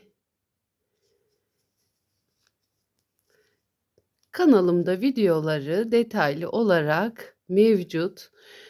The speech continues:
Şöyle başımızda çıkartılıp takılabilen baş. Şöyle göstermek istiyorum.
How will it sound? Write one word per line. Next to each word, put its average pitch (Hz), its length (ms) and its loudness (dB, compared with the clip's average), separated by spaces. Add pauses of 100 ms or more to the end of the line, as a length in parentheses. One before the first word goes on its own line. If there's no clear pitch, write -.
(160)
Şöyle 160 520 -6
başımızda 160 680 -4
çıkartılıp 175 840 -4
takılabilen 156 1000 -4
baş. 196 260 -4
Şöyle 156 520 -10
göstermek 185 840 -6
istiyorum. 196 800 -2